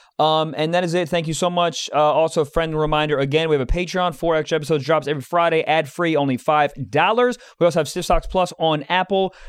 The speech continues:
Um, that is just audio only, but same amazing bonus episodes. Um, so go subscribe. We love you so much. And that is it.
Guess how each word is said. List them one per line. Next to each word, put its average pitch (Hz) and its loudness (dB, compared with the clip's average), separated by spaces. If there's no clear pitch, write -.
Um, 147 2
that 151 2
is 139 -2
just 170 0
audio 160 2
only, 170 0
but 135 -2
same 156 -2
amazing 151 0
bonus 143 0
episodes. 151 0
Um, 139 0
so 151 4
go 185 4
subscribe. 196 2
We 156 0
love 160 2
you 147 -2
so 165 -2
much. 175 0
And 139 -4
that 147 0
is 147 -2
it. 170 0